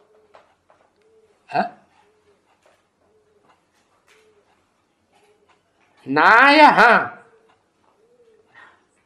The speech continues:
नहीं मिला है? आत्मा का बेसिक ज्ञान तो मिल गया कि नहीं मिल गया?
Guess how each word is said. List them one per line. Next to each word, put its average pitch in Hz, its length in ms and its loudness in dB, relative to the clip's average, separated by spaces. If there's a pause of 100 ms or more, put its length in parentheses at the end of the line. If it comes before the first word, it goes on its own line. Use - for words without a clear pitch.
(260)
नहीं 320 140 2
मिला 226 460 0 (1080)
है? 240 360 -4 (1900)
आत्मा 240 600 -2
का 262 240 0
बेसिक 220 600 0
ज्ञान 226 340 0
तो 196 140 0
मिल 185 180 -2
गया 175 400 0
कि 349 140 -4
नहीं 349 180 0
मिल 302 180 -2
गया? 185 320 0